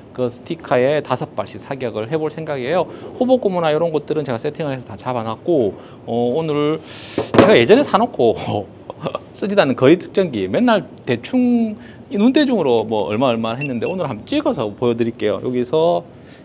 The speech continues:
여기서 쏠 거니까 대략적으로, 예. 지금 거리는 팔점일 미터 나오네요. 대충 한 팔 미터 정도? 잘 나오나? 팔점일 미터. 제가 여기서 사격한 팔점일 미터,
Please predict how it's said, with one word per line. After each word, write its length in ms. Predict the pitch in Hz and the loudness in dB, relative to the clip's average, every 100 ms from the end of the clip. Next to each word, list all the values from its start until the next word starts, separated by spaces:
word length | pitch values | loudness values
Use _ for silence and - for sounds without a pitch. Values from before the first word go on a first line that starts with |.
| - | -2
여기서 300 | 170 196 147 | 0 0 0
쏠 160 | 143 | -2
거니까 560 | 120 135 120 151 139 113 113 - - - | -2 -4 0 2 2 0 -8 -20 -20 -14
대략적으로, 640 | 117 123 - 60 52 52 - - - - - - - - - - - - - - - - - 113 | -10 -10 -8 -8 -8 -10 -18 -20 -20 -20 -20 -20 -20 -20 -20 -20 -20 -20 -20 -20 -20 -20 -16 -10
예. 160 | 107 - - - - - - - - - | -10 -12 -20 -20 -20 -20 -20 -20 -20 -4
지금 380 | 160 170 185 | 0 2 2
거리는 800 | - 123 131 147 147 147 147 151 | 2 2 4 0 0 0 -2 -4
팔점일 640 | - 302 311 302 269 196 214 | 0 2 4 2 2 2 0
미터 260 | 220 214 | 0 -2
나오네요. 500 | 127 98 101 98 98 120 | -2 -2 -2 -4 -4 -6
대충 240 | 135 254 | -4 0
한 100 | 247 | 0
팔 160 | 240 330 | 0 -2
미터 240 | 349 349 | -2 0
정도? 320 | 247 139 147 240 - - - - | 0 2 0 -4 -12 -20 -20 -16
잘 160 | - 160 | -6 -2
나오나? 300 | 139 156 214 - - - - - | 0 -2 -8 -12 -20 -20 -20 -8
팔점일 340 | 160 156 160 156 | -6 -2 -2 -2
미터. 320 | 156 151 110 - - - | -4 -4 -6 -6 -20 2
제가 180 | 190 226 | 8 10
여기서 280 | 254 254 202 | 10 6 4
사격한 380 | 214 208 185 | 2 0 -2
팔점일 540 | 175 214 202 202 185 208 | -4 -6 -4 -6 -4 -2
미터, 340 | 202 202 87 | -2 -4 -10